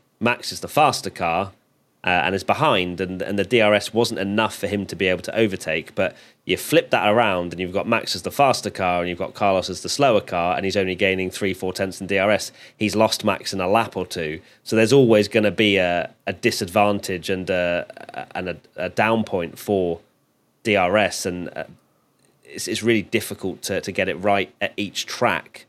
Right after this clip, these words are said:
because I suppose even wind, uh, direction can, can affect how, how powerful D R S is. You know, we've seen in, in years gone by, Baku, they've had enormous headwinds, and then you've seen them going about seven wide into turn one because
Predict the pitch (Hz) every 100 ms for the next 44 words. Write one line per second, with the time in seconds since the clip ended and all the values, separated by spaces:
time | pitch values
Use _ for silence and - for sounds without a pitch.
0 | _ _ _ _ 90 98 90 92 95 95
1 | 90 85 - - 104 90 90 87 113 131
2 | 123 107 - - 92 85 92 95 98 -
3 | - 87 - 90 76 98 92 101 - -
4 | - - - _ - 104 98 95 101 101
5 | 95 90 - 110 104 - 98 104 98 101
6 | 143 - 80 80 107 92 110 - 104 92
7 | 92 95 98 104 - 98 95 117 98 98
8 | 127 135 - 85 82 - - - 104 98
9 | 90 - _ - 113 120 170 185 165 113
10 | - 151 139 110 87 82 80 - - 117
11 | 117 113 - 131 113 107 110 110 - -
12 | 123 110 110 110 107 104 104 104 117 107
13 | 135 139 101 - 107